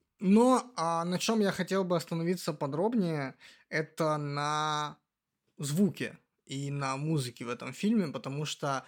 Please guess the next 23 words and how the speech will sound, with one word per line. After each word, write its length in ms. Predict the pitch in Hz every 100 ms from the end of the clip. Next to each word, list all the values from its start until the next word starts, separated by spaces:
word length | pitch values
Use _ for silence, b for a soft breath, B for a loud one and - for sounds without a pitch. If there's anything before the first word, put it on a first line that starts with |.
| b
музыка 500 | 208 226 214 220 190
и 40 | 175
звук 380 | 143 175 262 220
в 60 |
этом 260 | 180 180 160
фильме 600 | - 214 220 185 156 139 _
как 160 | - 147
раз 460 | 170 175 - - -
довольно 420 | 156 160 180 185 180
репрезентативны 880 | 165 170 160 165 160 - 220 214 175
относительно 960 | 151 151 - 185 175 160 151 143 - _ -
мультикультурности 1200 | 190 185 185 196 180 208 165 139 - 131 120 120 -
произведения, 800 | 180 170 151 143 202 254 180 151
потому 380 | 147 156 156 156
что, 500 | - 160 143 139 139 b b b b
а, 440 | 139 135 131 139 139
здесь 280 | 135 160
использована 1400 | 180 - 180 180 165 151 147 147 147 147 147 147 147 139 - _
в 540 | 165 151 202 180 165 - -
аниме 460 | 180 185 202 208 202
про 640 | 185 160 175 160 147 143 - _
высокотехнологичное 1300 | - 147 151 180 165 165 - 170 165 175 - 143 127
будущее, 680 | 123 214 226 147 - 120